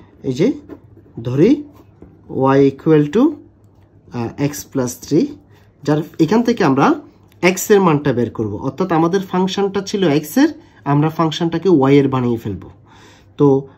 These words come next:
আমি যদি, আহ, লিখি যে কি y minus three equal to x, so x equal to y minus three, এটা আসলে আমাদের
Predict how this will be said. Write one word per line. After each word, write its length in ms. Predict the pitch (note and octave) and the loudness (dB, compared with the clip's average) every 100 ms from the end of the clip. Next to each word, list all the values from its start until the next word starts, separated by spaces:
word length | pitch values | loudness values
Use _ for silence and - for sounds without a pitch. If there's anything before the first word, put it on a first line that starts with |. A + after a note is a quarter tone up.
| - | -6
আমি 200 | C3+ C#3+ | 0 2
যদি, 240 | E3 E3+ E3+ - | 4 4 4 4
আহ, 260 | C#3 C3 | 0 0
লিখি 460 | B2+ D3 D3 F3 C4 - - B2+ | 0 0 2 0 0 -6 -10 -6
যে 140 | C3 | -4
কি 180 | C3 D3 C#3+ | -2 -2 -2
y 280 | - C3 C3 C#3+ C3+ | -2 -2 2 2 2
minus 320 | B2+ C#3 C#3+ C#3+ | 0 0 -2 -6
three 220 | - C#3+ A#3+ - | -4 -2 -2 -4
equal 320 | B2 - C3 B2 | -6 -4 -2 -2
to 60 | C#3 C3 A#3 | -4 0 -2
x, 40 | C4 - _ _ - - - - | -4 -14 _ _ -20 -20 -20 -4
so 60 | C#3+ C3+ - C#3+ | -2 -2 -2 -8
x 20 | C#3+ - | -8 -8
equal 300 | D3+ - C#3 C3 | -6 0 0 0
to 80 | G3 C#4+ - - - - - C3 | 0 0 -4 -20 -20 -14 -6 0
y 40 | E3+ D4 - - B2+ B2 | 0 -2 -6 -10 -6 -4
minus 300 | B2 B2 B2 | -4 -4 -6
three, 180 | - B3 E4 - - - | -2 0 0 -6 -20 -6
এটা 220 | C#3+ F3+ | -4 0
আসলে 420 | F3 - G3+ D4+ D4 - - | -2 0 2 2 0 -14 -8
আমাদের 360 | C3+ D3 D3 | 2 2 4